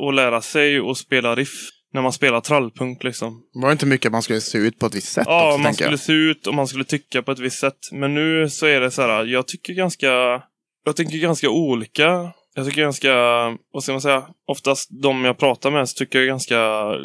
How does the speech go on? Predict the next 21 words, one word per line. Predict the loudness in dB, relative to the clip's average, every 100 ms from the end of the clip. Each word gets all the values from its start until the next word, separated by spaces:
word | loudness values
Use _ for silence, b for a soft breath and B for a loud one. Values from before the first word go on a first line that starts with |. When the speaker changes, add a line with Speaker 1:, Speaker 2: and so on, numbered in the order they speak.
| -6
Speaker 1:
alltså | -8 -8 -4
tvärtom | -4 -4 -4 -2 -4 -6 _
vad | -8 -2 2
de | 0 -2
tycker. | -4 -4 -2 -4 -4 -8 _
Alltså, | -8 -2 0 0 -4 -14 -8
ä-, | -4 -2
även | 2 2 2
de | -2 0
punkarna | -2 -2 -2 0 0
jag | -2
umgås | -2 -4 0
med | 0 2
idag, | 2 0 -2
liksom, | -8 -8 -8
eller | -8 -8
så | -4
här. | -4 -6 -8 -2
För |
mig | 2 4 4 2
så, | 2